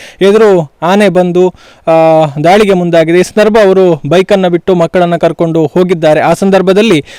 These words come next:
ಆನೆ ಅವರ ಬೈಕನ್ನ ಯಾವ ರೀತಿ ಧ್ವಂಸಗೊಳಿಸಿದೆ ಅನ್ನುವಂಥದ್ದಕ್ಕೆ ಒಂದು, ಆ, ಸಾಕ್ಷಿಯನ್ನ ನೀವು ನೋಡ್ತಾ ಇದ್ದೀರಿ. ಇದು ದಕ್ಷಿಣ ಕನ್ನಡ ಜಿಲ್ಲೆಯ ಬೆಳ್ತಂಗಡಿ ತಾಲೂಕಿನ ಶಿಶಿಲ ಗ್ರಾಮದ ಕಲ್ಲಾಜಿಯಲ್ಲಿ ನಡೆದಿರುವಂತಹ ಘಟನೆ. ಇಲ್ಲಿನ, ಆ, ಸ್ಥಳೀಯ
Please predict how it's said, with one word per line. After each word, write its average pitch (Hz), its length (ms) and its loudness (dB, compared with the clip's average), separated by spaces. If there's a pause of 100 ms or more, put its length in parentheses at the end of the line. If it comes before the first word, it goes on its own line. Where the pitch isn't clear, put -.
(140)
ಆನೆ 196 300 2
ಅವರ 180 200 2 (380)
ಬೈಕನ್ನ 196 600 0
ಯಾವ 180 260 2
ರೀತಿ 185 280 0
ಧ್ವಂಸಗೊಳಿಸಿದೆ 175 760 0
ಅನ್ನುವಂಥದ್ದಕ್ಕೆ 170 720 -2
ಒಂದು, 160 420 0 (280)
ಆ, 156 400 2 (340)
ಸಾಕ್ಷಿಯನ್ನ 208 460 0
ನೀವು 170 520 0
ನೋಡ್ತಾ 175 360 0
ಇದ್ದೀರಿ. 175 260 0
ಇದು 180 340 0 (420)
ದಕ್ಷಿಣ 196 280 0
ಕನ್ನಡ 180 260 0
ಜಿಲ್ಲೆಯ 175 340 0 (380)
ಬೆಳ್ತಂಗಡಿ 175 460 0
ತಾಲೂಕಿನ 170 520 0
ಶಿಶಿಲ 190 400 -2
ಗ್ರಾಮದ 170 460 -2
ಕಲ್ಲಾಜಿಯಲ್ಲಿ 180 600 2
ನಡೆದಿರುವಂತಹ 160 640 -4
ಘಟನೆ. 165 300 -2
ಇಲ್ಲಿನ, 180 220 0 (580)
ಆ, 170 300 2
ಸ್ಥಳೀಯ 202 360 0